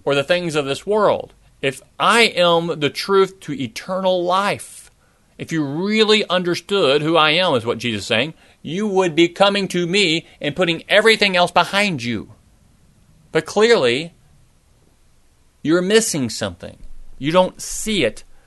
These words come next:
properly. I'm gonna add in another passage here. I don't have it up here on my notes. Let me pull it up real quick. Matthew chapter seven. Uh,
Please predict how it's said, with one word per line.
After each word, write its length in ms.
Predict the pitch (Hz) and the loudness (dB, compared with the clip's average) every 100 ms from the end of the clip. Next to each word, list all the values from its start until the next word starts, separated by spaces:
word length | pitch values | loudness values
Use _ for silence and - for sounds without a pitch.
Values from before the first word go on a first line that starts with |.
| - _ _ _ - - | -20 _ _ _ -20 -2
properly. 440 | 196 185 123 101 | 0 0 0 0
I'm 80 | 117 | 0
gonna 220 | 156 - | -2 -2
add 260 | 147 160 160 | 0 0 0
in 260 | 147 151 143 | 0 -2 -2
another 540 | 185 160 185 208 202 - | -4 -2 0 2 2 2
passage 380 | 117 98 101 | 0 -2 -2
here. 100 | 98 | -2
I 20 | 110 | -2
don't 160 | 117 | 0
have 140 | 117 113 | -2 0
it 60 | |
up 140 | 113 - | -2 0
here 120 | 127 | -2
on 40 | |
my 120 | 120 | 0
notes. 200 | 113 147 | 0 0
Let 80 | 127 | 0
me 80 | 117 | -4
pull 220 | - 135 | -2 2
it 80 | 127 | 4
up 140 | 127 | 2
real 120 | 131 123 | 0 -2
quick. 300 | 147 160 - - - - - - - - | 0 -2 -4 -20 -20 -20 -20 -20 -20 -10
Matthew 320 | 117 139 160 147 | -2 -2 0 -4
chapter 380 | - 139 127 | -2 -4 -4
seven. 580 | 104 - 170 160 101 110 - - - - - - | -8 -4 0 0 0 -6 -16 -20 -20 -20 -20 -6
Uh, 320 | 131 110 101 | 0 2 2